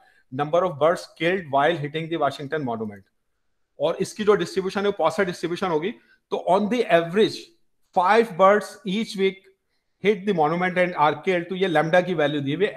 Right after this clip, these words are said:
average number of birds killed while hitting Washington Monument, डब्ल्यूएम, तो ये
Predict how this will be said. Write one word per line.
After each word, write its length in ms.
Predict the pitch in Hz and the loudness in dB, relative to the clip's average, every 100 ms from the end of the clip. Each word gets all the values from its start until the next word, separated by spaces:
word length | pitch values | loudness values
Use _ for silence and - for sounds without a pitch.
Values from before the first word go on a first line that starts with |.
| 165 | -2
average 320 | 156 180 202 175 | 0 -4 -4 -4
number 240 | 165 165 170 | -2 -2 -2
of 120 | 139 | 0
birds 200 | 156 175 - | 0 -2 -4
killed 240 | 170 165 139 | -4 -2 0
while 220 | 147 170 139 | 0 0 -6
hitting 260 | 139 170 - _ _ _ _ 135 | -8 -10 -12 _ _ _ _ -4
Washington 500 | 151 165 160 175 139 | -2 -2 -4 -2 0
Monument, 280 | 143 165 139 | 0 -2 -2
डब्ल्यूएम, 420 | 135 135 123 107 - | -2 0 -2 -6 -8
तो 60 | |
ये 100 | 160 | -6